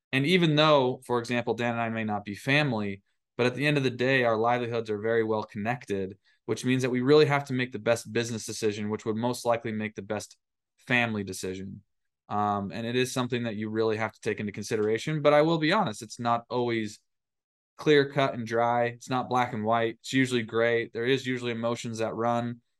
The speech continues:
and you have to work through those conversations, um, in order to hopefully get to an, an okay answer.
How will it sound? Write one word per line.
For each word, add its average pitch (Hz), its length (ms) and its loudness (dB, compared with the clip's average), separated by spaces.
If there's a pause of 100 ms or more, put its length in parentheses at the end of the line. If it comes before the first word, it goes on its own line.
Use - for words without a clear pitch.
(200)
and 127 100 -2
you 123 60 -2
have 143 160 2
to 139 100 0
work 131 300 0
through 127 220 -2
those 117 180 0
conversations, 104 1160 -6
um, 101 220 -8
in 107 100 -10
order 107 260 -4
to 98 100 -6
hopefully 101 340 -8
get 95 220 -8
to 101 160 -6
an, 95 120 -12 (380)
an 151 140 -6
okay 98 400 -4 (280)
answer. - 460 -14